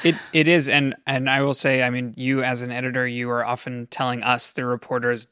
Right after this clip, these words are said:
not to just write a story that this brand has some new product or something. That's, like, not always interesting. And, and it also kind of plays into that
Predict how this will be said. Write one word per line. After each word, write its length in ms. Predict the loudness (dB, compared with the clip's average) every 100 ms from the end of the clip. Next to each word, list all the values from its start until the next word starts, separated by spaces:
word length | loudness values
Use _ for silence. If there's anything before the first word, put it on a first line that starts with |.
| -6
not 320 | 0 0 0
to 160 | -6
just 320 | -6 -4 -6 -8 -20 _ _
write 260 | 2 4
a 60 | 2
story 340 | 0 2 2
that 220 | 2 0 -2
this 140 | -8
brand 320 | -4 -4 -2
has 120 | -4
some 200 | -4 -6
new 100 | -8
product 480 | -8 -8 -6 -8 -8
or 80 | -6
something. 380 | -6 -6 -8 -6
That's, 240 | -6 -4
like, 160 | -6 -6 _
not 220 | 0 0
always 420 | 0 0 -2 -4 -10 _ _ _
interesting. 500 | 0 2 2 2 2
And, 160 | 0 -2
and 280 | -2 -2 -2
it 80 | -2
also 320 | -2 -2 -6
kind 240 | -6 -6
of 100 | -6 -10 _
plays 320 | -6 -4 -4
into 280 | -8 -10 -6
that 280 | -4 -4